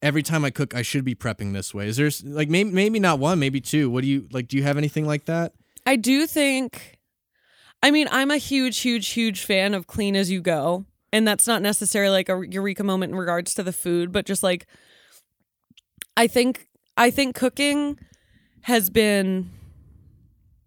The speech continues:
Speaker 2: this is so great. I love this.
Speaker 1: <laughs>
Speaker 2: This is fantastic. This is such a nice environment.
Speaker 1: It's just the orange soda hitting you right now.
Speaker 2: Yeah.
Speaker 1: <laughs>
Speaker 2: And six cold brews.
Speaker 1: <laughs> And six
Speaker 2: Uh,
Speaker 1: <laughs>
Speaker 2: um,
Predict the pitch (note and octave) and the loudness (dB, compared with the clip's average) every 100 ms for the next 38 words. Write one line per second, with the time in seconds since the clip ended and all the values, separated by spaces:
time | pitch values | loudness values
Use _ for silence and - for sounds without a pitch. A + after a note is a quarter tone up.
0 | _ _ _ - - F4+ C5 C5 A#3+ F#3+ | _ _ _ -20 -6 -4 -2 0 0 0
1 | F3+ E3 F#3 E3 D#2 G3 - - D5 D5 | -2 -2 -2 -4 -6 -12 -14 -8 -6 -2
2 | D#4 A#4+ G3 - - D4 D#4 E4+ A#3+ G#3 | -4 -4 -10 -10 -4 -2 -2 -2 -2 -2
3 | E3+ - - - _ _ _ - C#4 B3 | -4 -6 -10 -16 _ _ _ -2 0 0
4 | C4 B3+ A#3+ A#3 G#3+ F#3+ F3+ F#2 F#2+ - | 0 -2 -2 -2 -4 -4 -8 -8 -14 -18
5 | _ C3+ - D3 C3+ B2+ A2+ G#2+ F#2+ G2+ | _ -6 -4 -2 -2 -2 0 -2 -4 -6
6 | F#2 F#2 F2 F2 F2+ F2 F2+ C#4+ C4 G#3 | -6 -6 -8 -10 -10 -4 2 6 6 6
7 | D4 - - - - - - - - B3 | 4 2 0 -2 -4 -14 -16 -16 -4 0
8 | A#3+ - B3 - - G#3+ G#3 - D#3 A4+ | 2 2 0 0 -4 -4 -4 0 0 0
9 | C#4 - G3+ - - A#3+ C#4 C#4 C4+ D#4+ | -2 -2 -6 -6 -2 4 8 8 8 6
10 | D4 D#4+ F4 E4+ F3 - G3 C4+ C#4+ C#4+ | 4 4 2 0 -4 -6 2 6 6 6
11 | C#4 C4 | 4 -2